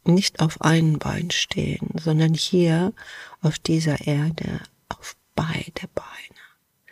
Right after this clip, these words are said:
Auch hier hast du deine Verantwortung im materiellen und in der materiellen Welt.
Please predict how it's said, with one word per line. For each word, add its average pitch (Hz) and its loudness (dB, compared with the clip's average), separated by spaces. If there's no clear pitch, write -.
Auch - -6
hier 180 2
hast - -2
du 156 0
deine 151 0
Verantwortung 180 -2
im 269 8
materiellen 175 0
und 180 0
in 190 2
der 202 2
materiellen 185 0
Welt. 185 -10